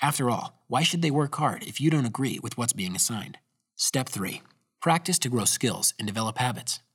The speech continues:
Homework practice can take the form of cooperatively completing the task together or trying out a task with you as a coach and ready support. Practice grows vital new brain connections that strengthen and eventually form habits each time your child or teen practices. Actions.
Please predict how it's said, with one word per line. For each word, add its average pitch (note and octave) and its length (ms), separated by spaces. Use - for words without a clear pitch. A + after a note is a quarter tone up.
Homework E3 340
practice G2+ 340
can A2+ 160
take B2+ 220
the G#2 80
form B2+ 340
of - 160
cooperatively C#3 640
completing A2 460
the F#2+ 80
task G2+ 320
together A2+ 500
or A2+ 80
trying E3+ 340
out C3 140
a - 40
task - 440
with G#2+ 160
you B2 200
as G#2 140
a G#2+ 60
coach - 420
and G2+ 100
ready A2 180
support. A2 420
Practice E3 360
grows A#2 220
vital D3+ 280
new D3 140
brain A#2 260
connections - 540
that - 160
strengthen C#3+ 460
and A#2+ 100
eventually C3 380
form F2+ 240
habits G2 460
each E3+ 200
time F#2 280
your F#2 100
child G2 280
or F#2 60
teen A2 300
practices. - 600
Actions. - 460